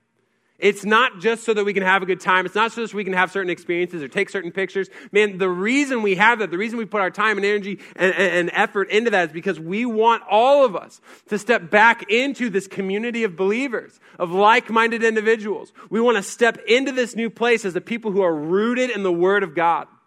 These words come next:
who are walking on the path that He's prepared. That's who I want to be, because I know that's where life is found. Because that's where I know my foundation really can rest,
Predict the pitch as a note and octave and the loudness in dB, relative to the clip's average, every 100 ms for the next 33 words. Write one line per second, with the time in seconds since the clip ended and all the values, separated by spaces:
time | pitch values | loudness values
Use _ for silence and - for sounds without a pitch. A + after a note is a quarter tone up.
0 | _ _ _ _ - G#3 F3+ G#3 A#3 - | _ _ _ _ 0 2 4 2 2 0
1 | A#3 G#3+ F#3+ - F#3 - A#3 F#3+ F#3+ F3 | -2 -2 -2 -2 -2 -2 -8 -8 -8 -12
2 | - F#3 E3 - _ _ _ _ _ _ | -6 -6 -6 -10 _ _ _ _ _ _
3 | _ G#3 B3 A3+ A#3+ B3 A#3 A3+ G#3+ F#3+ | _ 2 2 2 2 6 6 4 2 2
4 | G#3+ D#3 - _ _ _ _ _ _ _ | 0 -2 -8 _ _ _ _ _ _ _
5 | _ _ F3 F3+ A3 A#3 B3 B3+ B3 - | _ _ -4 4 4 6 4 4 2 2
6 | A#3 A#3 A#3 A3 - A#3 B3+ B3+ C#3 B2 | 4 4 4 -4 -8 -2 2 2 0 -10
7 | _ _ _ _ B3 B3+ B3+ C4+ C4 B3 | _ _ _ _ -2 0 0 4 4 4
8 | A3+ B3+ C4 G#3 - G3 G#3+ A3+ A3+ A3 | 2 4 4 4 -2 0 0 2 0 2
9 | G#3+ C4 A#3+ B3 G#3 A3+ C4+ C4 - - | 2 2 -2 -4 0 2 2 2 -2 -8
10 | - A3+ A3 A3 C#4 C#4 - - - | 0 0 4 6 6 4 -2 -20 -20